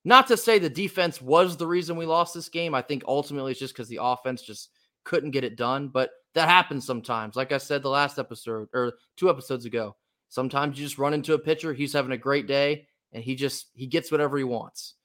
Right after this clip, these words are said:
And that's kinda how, that's kinda how it worked out in game one. Like I said, Whitaker threw a pretty decent game. The bullpen came in. It wa-, I believe it was Highfill and Baker Nelson.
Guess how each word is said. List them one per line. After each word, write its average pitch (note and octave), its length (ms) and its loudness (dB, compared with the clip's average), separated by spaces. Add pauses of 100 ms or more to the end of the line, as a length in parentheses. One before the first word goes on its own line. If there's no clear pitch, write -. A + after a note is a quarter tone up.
(300)
And A#2+ 520 -2
that's C#3 160 -4
kinda E3 240 4
how, E3+ 320 8
that's C#3+ 160 -6
kinda E3 220 2
how D#3+ 180 6
it D3+ 40 2
worked D3+ 200 0
out C#3 160 4
in B2 80 -8
game B2 220 -4
one. A2+ 180 -6
Like A#2+ 160 -6
I B2+ 60 0
said, B2+ 320 -2 (340)
Whitaker F#3 380 4
threw F3+ 160 0
a D3+ 40 2
pretty F3+ 320 2
decent D#3+ 280 -4
game. D3+ 460 -2 (260)
The A#2+ 100 -2
bullpen G3 420 4
came F3 280 -4
in. E3 180 -2
It C#3+ 80 -2
wa-, C3 100 -2
I C3+ 100 -4
believe D#3+ 260 0
it - 20 -8
was B2+ 160 -8
Highfill D3+ 680 0 (260)
and C3 320 -2
Baker C#3+ 260 0
Nelson. D3 580 -2